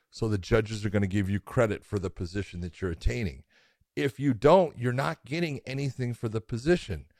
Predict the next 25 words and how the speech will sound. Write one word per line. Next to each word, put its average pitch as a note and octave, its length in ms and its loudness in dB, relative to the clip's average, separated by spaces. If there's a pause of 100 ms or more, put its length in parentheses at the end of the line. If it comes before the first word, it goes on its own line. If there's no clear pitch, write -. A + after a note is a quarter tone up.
(580)
And G#2 340 0
I F#2 140 -4
believe A2 400 0
in G#2+ 140 0
Danny's A2+ 420 0
mind, A2+ 340 0
he A2 120 0
was G2+ 140 -2
believing, G2 440 -2
"Well, F2 140 -2
'cause G2 180 -4
I'm G2+ 160 0
getting G#2+ 400 -4
the F#2+ 160 -2
better G#2+ 260 0
position." G2 520 -2 (520)
You - 100 -8
know, D3+ 60 -2
he, B2 220 -6 (560)
he F3 200 0
hit F#3+ 280 6
three G3 220 2
cradles. - 800 2 (600)
Three. E3 340 4 (560)
Three, E3 440 2